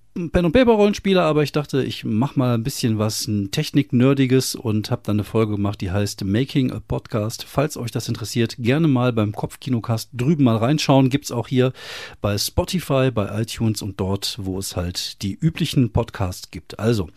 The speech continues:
werde ich ja auch jetzt nicht so sehr hier auf das Thema eingehen, einfach weil ich keinen Bock hab, <laughs> mich zu wiederholen. Aber ich hab mich ein bisschen damit beschäftigt, hab ein bisschen Kram gekauft und,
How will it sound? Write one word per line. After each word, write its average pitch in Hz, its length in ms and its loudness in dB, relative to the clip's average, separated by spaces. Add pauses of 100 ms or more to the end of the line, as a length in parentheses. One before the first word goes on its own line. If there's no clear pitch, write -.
(460)
werde 131 180 4
ich 143 80 0
ja 151 140 4
auch 127 160 -4
jetzt 160 220 0
nicht 190 180 4
so 202 260 4
sehr 185 220 4
hier 165 160 4
auf 151 100 0
das 135 140 -2
Thema 117 340 0
eingehen, 139 460 4
einfach 110 300 -2
weil 104 160 -2
ich - 240 -8
keinen 113 200 4
Bock 113 200 -2
hab, 117 120 0
<laughs> 110 80 4
mich 160 200 6
zu 113 160 2
wiederholen. 113 680 6 (380)
Aber 180 300 6
ich 151 140 2
hab 170 100 0
mich 156 100 4
ein 143 100 0
bisschen 135 200 -2
damit 117 220 0
beschäftigt, - 580 0
hab 127 140 2
ein 117 100 0
bisschen 123 260 2
Kram 123 300 2
gekauft 113 600 2
und, 107 440 -2